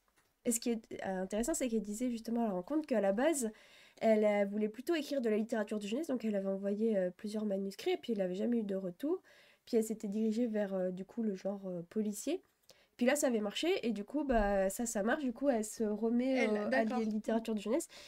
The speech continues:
Speaker 2: Elle
Speaker 1: Et donc, ça
Speaker 2: profite.
Speaker 1: marche puisque là, elle est éditée chez Nathan. Elle a toute une série donc, euh, qui s'appelle Mystère et Pyjama Chaussettes.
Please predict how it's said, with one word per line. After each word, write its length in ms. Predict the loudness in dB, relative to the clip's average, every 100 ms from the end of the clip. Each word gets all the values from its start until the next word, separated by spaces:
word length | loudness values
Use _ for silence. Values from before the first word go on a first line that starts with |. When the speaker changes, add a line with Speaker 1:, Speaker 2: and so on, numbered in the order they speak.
| -14
Speaker 2:
Elle 100 | 0
Speaker 1:
Et 40 | 4
donc, 160 | 4 4
ça 40 |
Speaker 2:
profite. 160 | 4 6
Speaker 1:
marche 220 | 4 2
puisque 300 | -4 -2 2
là, 440 | 4 6 4 2 -4 -14 0
elle 160 | 2 4
est 100 | 2
éditée 400 | 2 0 -2 -2
chez 160 | 0
Nathan. 280 | -2 0 -2 -2 _ _ _ _ _ _ _ _
Elle 140 | 0 2
a 80 | 2
toute 280 | -2 -4
une 140 | 0 0
série 360 | 0 0 2 2
donc, 280 | 2 0
euh, 240 | 0 0 -2 -6 -20 -20 -20 -4
qui 120 | 2
s'appelle 500 | 2 4 4 4 4
Mystère 500 | 2 2 2 4 4
et 100 | 0
Pyjama 440 | -2 0 2 2 2
Chaussettes. 560 | -2 0 0 0 -8